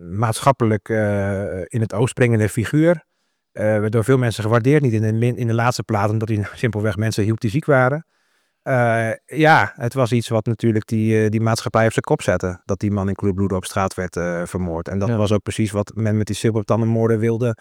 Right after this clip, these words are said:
Speaker 1: bereiken. Alhoewel we niet kunnen zeggen dat daardoor het verzet direct minder werd.
Speaker 2: Yperenburg is geliquideerd.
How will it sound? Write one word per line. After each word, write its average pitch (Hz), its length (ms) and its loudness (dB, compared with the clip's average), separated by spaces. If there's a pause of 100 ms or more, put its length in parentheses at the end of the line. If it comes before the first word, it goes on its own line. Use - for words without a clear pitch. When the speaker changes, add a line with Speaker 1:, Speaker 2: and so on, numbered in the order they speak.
(260)
Speaker 1:
bereiken. 120 600 4 (380)
Alhoewel 107 480 0
we 104 80 0
niet 110 140 0
kunnen 131 260 0
zeggen 123 380 2
dat 120 180 0
daardoor 117 380 4
het 113 120 -2
verzet 117 340 -2
direct 117 300 0
minder 113 280 2
werd. 87 300 -8 (1160)
Speaker 2:
Yperenburg 123 920 2 (520)
is - 200 -4
geliquideerd. 107 920 0